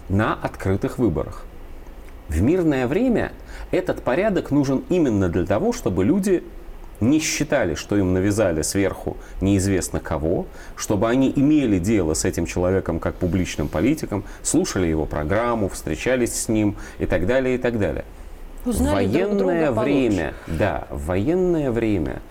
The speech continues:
Speaker 1: следует ли тратить на,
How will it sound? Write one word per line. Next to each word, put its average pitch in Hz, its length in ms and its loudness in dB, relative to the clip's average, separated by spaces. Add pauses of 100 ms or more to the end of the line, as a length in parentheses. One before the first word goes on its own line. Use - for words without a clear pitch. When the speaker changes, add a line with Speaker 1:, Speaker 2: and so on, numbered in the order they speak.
(240)
Speaker 1:
следует 113 840 2
ли 131 180 4
тратить 113 540 -2
на, 92 320 2